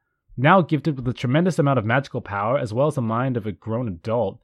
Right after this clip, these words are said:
Rudius is seen as a genius in the making by his new parents. Soon he finds himself studying under powerful warriors, such as his swordsman father and a mage named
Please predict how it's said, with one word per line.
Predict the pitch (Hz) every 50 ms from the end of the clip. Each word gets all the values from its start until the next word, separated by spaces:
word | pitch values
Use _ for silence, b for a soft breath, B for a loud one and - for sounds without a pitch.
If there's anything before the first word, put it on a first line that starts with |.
| _ _ _ _ _ _ _ _ _ -
Rudius | 123 127 156 175 180 175 170 143 - -
is | 147 139 123 -
seen | - 147 143
as | 127 107
a | 107
genius | 95 101 131 165 170 160 143 147
in | 147 143
the | 123
making | 120 139 151 143 127 104 90
by | 98 95
his | 95 87 -
new | 92 87
parents. | - 131 143 135 101 - - - - - _ _ _ _ _ _ _ -
Soon | - - 175 190
he | 208
finds | 190 - 185 175 160 147
himself | 151 131 143 143 120 -
studying | - 139 127 127 135 127 123
under | 113 104 101
powerful | - - 123 143 143 - 117
warriors, | 113 120 123 117 107 98 92 87 -
such | - 110 98 -
as | 92 -
his | 101 95 -
swordsman | - - 117 113 107 98 - 107 101
father | 92 - 131 139 143 139 127 123
and | 120 - 104 101
a |
mage | 95 95 95 98 85 - -
named | 92 90 92 95